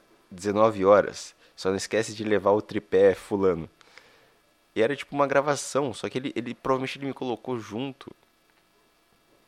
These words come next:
A gravação eu digo que os caras iam fazer, porque isso era um trabalho de T V e tal.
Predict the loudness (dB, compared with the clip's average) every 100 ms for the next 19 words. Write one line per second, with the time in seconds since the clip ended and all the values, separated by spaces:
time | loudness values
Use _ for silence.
0 | -20 -8 -4 -2 -4 -4 -4 -4 -8 -8
1 | -8 -8 -4 -2 -2 -2 -8 -4 -4 -2
2 | -4 -4 -8 -10 -6 -6 -6 -10 -8 -6
3 | -6 -8 -10 -10 -8 -8 -6 -10 -8 -10
4 | -10